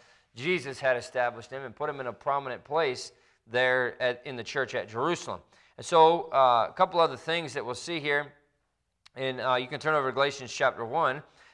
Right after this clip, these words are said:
because Paul also confirms that this same James was the brother of Jesus.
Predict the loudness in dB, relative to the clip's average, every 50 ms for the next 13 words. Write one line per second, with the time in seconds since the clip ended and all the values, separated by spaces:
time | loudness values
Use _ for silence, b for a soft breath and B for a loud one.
0 | b b _ -2 -2 -2 -2 -4 -10 -16 -20 _ -4 6 8 10 10 10 10 8
1 | 8 8 8 8 8 4 0 -4 -4 -4 -8 -8 -4 -2 -2 0 0 -2 -6 -8
2 | -2 0 0 0 0 -2 -4 -4 -4 -6 -8 -6 -4 -4 -4 -4 -6 -8 -10 -8
3 | -6 -4 -4 -4 -6 -10 -10 -10 -6 -6 -6 -6 -6 -10 -8 -2 0 0 0 0
4 | -4 -8 -10 -10 -8 -6 -6 -4 -6 -8 -12 -14 -14 -16 -16 -18